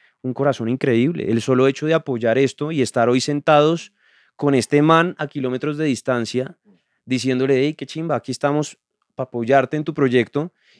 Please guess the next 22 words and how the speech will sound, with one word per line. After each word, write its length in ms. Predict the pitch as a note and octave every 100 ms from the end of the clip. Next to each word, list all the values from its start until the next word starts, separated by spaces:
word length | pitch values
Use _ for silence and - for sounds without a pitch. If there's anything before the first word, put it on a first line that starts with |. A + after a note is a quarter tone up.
| _
y 140 | C#3
seguimos 580 | C3 C3 A#2 C3 C3 C3
nosotros 380 | D3+ C3 A#2 B2
aquí 220 | C#3 B2
juntos 560 | G#2 C3+ C3 C3+ C3 - _ _
presentándonos 1080 | C#3+ C#3+ C#3 A#2+ G#2 B2 A#2+ C#3 C#3+ - - _ _
como 260 | C3+ C3
Piel 200 | - A#2+
Camaleón". 600 | A2 C3 C#3+ G#2+ C#3+ B2+ - _ - A#2
Es 100 | A#2+
decir, 500 | B2+ C#3+ D3 D3+ C#3+
creo 180 | C3 B2+
que 140 | C#3+
Piel 560 | - E3 E3+ E3 D#3+ - _
ya 300 | A#2+ C3 C3
hizo 360 | C#3 C3+ D3 D3
una, 440 | D3 D3+ D#3+ F3+ _ _ _ _ _ -
una 220 | B2+ C3
trayectoria, 760 | D#3+ D#3 A#2 C3 C3 D3 F3+ - _
construyó 480 | C3 A#2+ B2+ A2 A2
una 100 | A#2
historia, 600 | A#2 - C3+ B2+ C#3